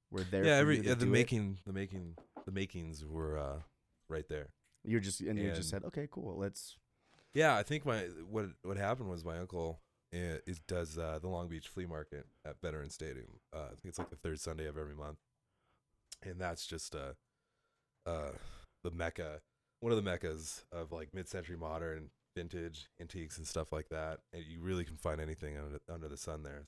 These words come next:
Speaker 2: So, you know, going to those a couple of times and then seeing what we do at the factory, you know, just started going into that.
Speaker 1: Very cool,
Speaker 2: Making
Speaker 1: very
Speaker 2: my own
Speaker 1: cool.
Speaker 2: stuff.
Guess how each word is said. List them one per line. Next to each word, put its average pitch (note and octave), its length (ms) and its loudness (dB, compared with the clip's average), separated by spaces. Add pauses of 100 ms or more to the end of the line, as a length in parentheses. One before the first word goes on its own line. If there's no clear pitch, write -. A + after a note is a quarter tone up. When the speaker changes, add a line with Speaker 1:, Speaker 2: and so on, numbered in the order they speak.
Speaker 2:
So, D2+ 240 -10 (440)
you D#2+ 60 -4
know, D#2+ 100 0
going F2 220 4
to E2+ 80 4
those D#2+ 220 2
a E2 60 -4
couple D#2+ 280 0
of D2+ 100 -2
times D#2 460 -2
and D2 140 -10
then D2+ 280 -10 (460)
seeing F#2+ 200 -4
what E2 120 -4
we E2+ 100 -6
do E2+ 140 -6
at E2 80 -8
the D#2 80 -10
factory, D#2 640 -4 (300)
you D#2+ 60 -20
know, D#2+ 60 -18 (500)
just D#2+ 120 -12
started D#2 260 -8
going D#2+ 220 -8
into D2+ 120 -8
that. D#2+ 280 -6 (300)
Speaker 1:
Very C#3 300 -2
cool, - 160 -4
Speaker 2:
Making D#2+ 160 -2
Speaker 1:
very - 120 -2
Speaker 2:
my D#2 60 -4
own D#2 60 -4
Speaker 1:
cool. - 100 -4
Speaker 2:
stuff. D#2+ 260 0